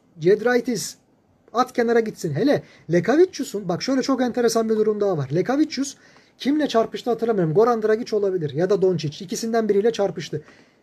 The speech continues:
Aman ne diyorum ben ya. Schröder'la çarpıştı.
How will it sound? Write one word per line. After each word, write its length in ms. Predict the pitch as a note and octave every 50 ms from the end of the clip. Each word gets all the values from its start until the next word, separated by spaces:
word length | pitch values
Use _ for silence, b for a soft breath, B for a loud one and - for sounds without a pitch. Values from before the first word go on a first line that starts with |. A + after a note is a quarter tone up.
| b b _ _ _ _ _ _ _ _ _ _ _ _ _
Aman 320 | - D#3+ F3 G3 A3 G#3+ G3
ne 120 | F#3+ G3+
diyorum 280 | G3 G#3 G3 F3+ E3+ D#3+
ben 80 | D#3+
ya. 200 | D#3 D3+ D3+ D3+
Schröder'la 440 | D3 - G3 A3 A#3 A3 A3 G3 F#3
çarpıştı. 500 | D#3 - E3+ D3+ C#3+ D3 C#3 - - B2